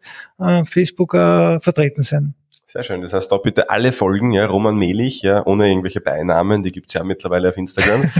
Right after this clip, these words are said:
Speaker 1: <laughs>
Speaker 2: Und, ähm, im O R F wirst du jetzt da öfter zu sehen sein.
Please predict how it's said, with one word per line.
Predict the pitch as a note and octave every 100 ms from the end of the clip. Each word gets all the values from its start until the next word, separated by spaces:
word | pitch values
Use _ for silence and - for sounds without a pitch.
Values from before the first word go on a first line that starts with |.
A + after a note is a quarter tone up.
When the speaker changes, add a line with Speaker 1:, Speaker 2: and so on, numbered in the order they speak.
| E3+ G#3
Speaker 1:
<laughs> | - - -
Speaker 2:
Und, | G2+ G#2 G#2 G#2+ G#2 -
ähm, | G2 G2 G2+ -
im | G#2
O | F#2+
R | F#2+ E2+
F | G#2 -
wirst | F#2+ -
du |
jetzt | F#2+ -
da |
öfter | - E2 F2+
zu | F#2
sehen | F2 E2 F2
sein. | G#2+ G#2 F#2+ A#2+ D#3